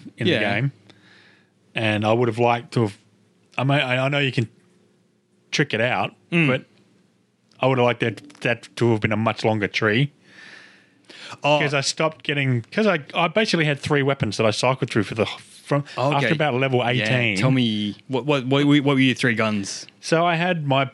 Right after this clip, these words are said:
Speaker 1: ported point five oh sniper rifle, which ended up being silenced and with a hunter's scope.
Speaker 2: Okay.
Speaker 1: And that was quite early. They're like, "Oh, I obviously had to get to gun,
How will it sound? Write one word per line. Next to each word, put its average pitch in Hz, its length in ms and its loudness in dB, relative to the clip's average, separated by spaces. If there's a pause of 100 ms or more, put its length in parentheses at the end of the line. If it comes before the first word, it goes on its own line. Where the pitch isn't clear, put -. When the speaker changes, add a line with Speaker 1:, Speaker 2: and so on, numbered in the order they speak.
(220)
Speaker 1:
ported 175 460 4
point 156 260 2
five 135 280 0
oh 123 100 2
sniper 113 420 0
rifle, 101 380 2
which 135 220 2
ended 120 200 0
up 110 100 -2
being 110 160 -2
silenced 107 540 0
and 107 120 -2
with 101 120 0
a 95 60 0
hunter's 101 280 -2
scope. - 440 -2 (200)
Speaker 2:
Okay. 127 220 -2 (220)
Speaker 1:
And 117 120 0
that 143 120 2
was 135 120 0
quite 110 280 2
early. 107 280 2
They're 90 140 -6
like, 92 120 -4
"Oh, 135 120 2
I 127 100 2
obviously 135 260 0
had 117 100 -4
to 110 100 0
get 101 80 -12
to - 140 -20
gun, 113 240 -6